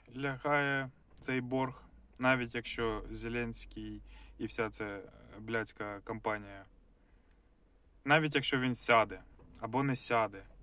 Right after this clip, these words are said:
або його там щось з ним зроблять чи не зроблять, цей борг впадає на плечі українців. Трильйони доларів — це, мабуть,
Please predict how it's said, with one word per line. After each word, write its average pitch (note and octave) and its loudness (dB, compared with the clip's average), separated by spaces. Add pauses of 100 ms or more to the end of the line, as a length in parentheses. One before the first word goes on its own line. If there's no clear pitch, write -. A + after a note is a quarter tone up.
або A2+ -2
його B2+ -4
там A2 -8 (680)
щось A#2 -2
з A2 -10
ним A2 -6
зроблять A2+ -2
чи - -8
не A#2+ -4
зроблять, A2 -4 (640)
цей B2 2
борг B2 0 (1900)
впадає C3 6 (680)
на A2 -2
плечі D3 -4 (200)
українців. A2+ -4 (1080)
Трильйони D3+ 6
доларів — C#3+ 4
це, C3+ -2
мабуть, C#3 0